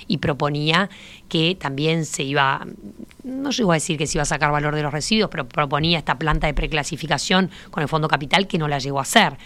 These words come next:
Entonces yo creo que no es solamente un tema de propuestas, es un, una, eh, es un tema de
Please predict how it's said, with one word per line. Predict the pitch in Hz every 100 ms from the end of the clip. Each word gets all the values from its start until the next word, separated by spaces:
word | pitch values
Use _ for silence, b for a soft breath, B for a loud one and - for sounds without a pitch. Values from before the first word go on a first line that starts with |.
| B B
Entonces | B 196 208
yo | 269
creo | 330 262
que | 254
no | 262
es |
solamente | - 190 156 165 165 165 156 B B B -
un | 170
tema | 185 170
de | 147
propuestas, | 147 - 147 - 147 - - B B B B
es | 240 -
un, | 277 233 202 -
una, | 214 214 220 214 -
eh, | - 202 160 156 156 151 147 156 -
es | 202 -
un | 220
tema | 247 277
de | 190